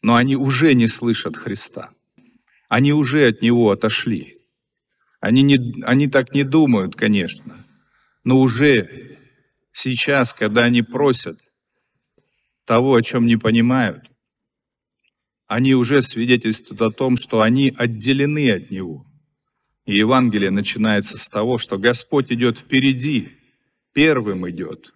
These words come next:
а они где-то сзади, потому что боятся. Уже этот страх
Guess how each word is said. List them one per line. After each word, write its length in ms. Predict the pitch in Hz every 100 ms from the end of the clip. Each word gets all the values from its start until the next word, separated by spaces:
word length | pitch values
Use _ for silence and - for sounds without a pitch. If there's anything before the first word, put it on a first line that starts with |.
| _ _
а 120 | 101
они 180 | 113 127
где-то 360 | 120 117 113 117
сзади, 540 | 98 110 107 82 - _ _ _ _ _ _ _ _ _
потому 380 | 104 98 117 120
что 200 | 120 117
боятся. 840 | 104 127 127 120 92 - - - - -
Уже 360 | 123 123 139 135
этот 300 | 110 104 -
страх 760 | - - 107 92 - -